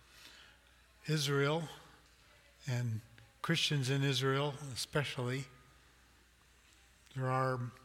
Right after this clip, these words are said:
believers there. So this morning we're gonna, I wanna try to get you to interact with the question, "Why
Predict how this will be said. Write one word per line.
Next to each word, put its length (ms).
believers 540
there. 380
So 540
this 180
morning 480
we're 120
gonna, 420
I 80
wanna 240
try 320
to 300
get 260
you 140
to 200
interact 480
with 140
the 60
question, 680
"Why 680